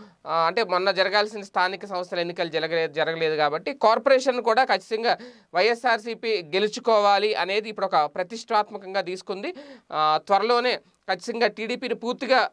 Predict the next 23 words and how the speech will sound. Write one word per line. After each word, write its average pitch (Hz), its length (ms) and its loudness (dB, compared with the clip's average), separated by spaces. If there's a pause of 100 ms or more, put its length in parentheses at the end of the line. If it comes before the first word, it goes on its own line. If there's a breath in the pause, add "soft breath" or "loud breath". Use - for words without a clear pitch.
సైడ్ 202 340 -2
చేసేసి 226 560 -2 (100)
కార్పొరేషన్ 202 560 0
మీద 190 180 0 (480 loud breath)
వైసీపీ 196 680 -2
జెండా 190 500 2
ఎగురువేయాలి 185 840 2 (200)
అనే 180 340 2 (180)
వ్యూహాత్మక 196 520 0
ఎత్తుగడలతో, 180 680 0 (480 soft breath)
ఆ, 143 460 0 (100)
జగన్ 190 400 0
గారి 180 220 4
పార్టీ 170 520 0
వైఎస్ఆర్సీపీ 175 640 -2
ముందుకు 170 360 -4
వెళ్తోంది 156 520 0
అనేది 165 440 0 (320 loud breath)
అక్కడ 165 280 2 (260)
కృష్ణా 190 280 -2
జిల్లా 175 260 2
రాజకీయాలు 156 640 0
చూసిన 147 340 -6